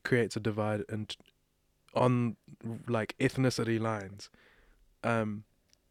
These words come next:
for reasons that are much bigger than just some people are smarter than others. I don't think that's a thing. So then what happened was, by the time I left high school, all my closest friends were white New Zealanders. And I love my friends, but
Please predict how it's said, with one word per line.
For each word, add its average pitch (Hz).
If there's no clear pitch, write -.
for 123
reasons 117
that 110
are 107
much 131
bigger 143
than 110
just -
some 113
people 107
are 107
smarter 110
than 107
others. 104
I 101
don't 104
think 101
that's 98
a -
thing. 95
So -
then 147
what 123
happened 123
was, 113
by 117
the 117
time 120
I 110
left 131
high 110
school, 107
all 113
my 117
closest 107
friends 107
were 110
white 104
New 104
Zealanders. 98
And 123
I 131
love 143
my 113
friends, 98
but 113